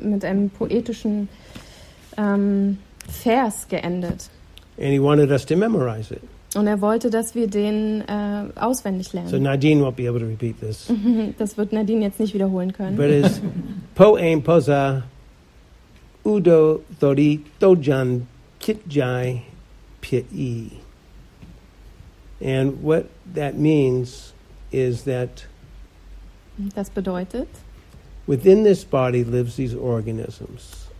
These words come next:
Speaker 1: in diesem Körper leben diese Organismen.
Speaker 2: And they eat of the body 'cause it's food.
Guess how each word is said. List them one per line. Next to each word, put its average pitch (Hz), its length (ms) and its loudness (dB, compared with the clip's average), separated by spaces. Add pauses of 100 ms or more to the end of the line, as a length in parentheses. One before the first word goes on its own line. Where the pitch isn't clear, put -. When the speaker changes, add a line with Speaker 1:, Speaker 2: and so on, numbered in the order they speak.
Speaker 1:
in 262 240 0
diesem 226 280 0
Körper 240 640 -4 (340)
leben 254 680 0
diese 247 400 -2
Organismen. 202 920 -6 (340)
Speaker 2:
And 139 640 0 (1160)
they 151 140 4
eat 151 320 0
of 156 120 2
the 165 60 2
body 120 420 0
'cause - 400 -10
it's - 160 -12
food. 113 600 -6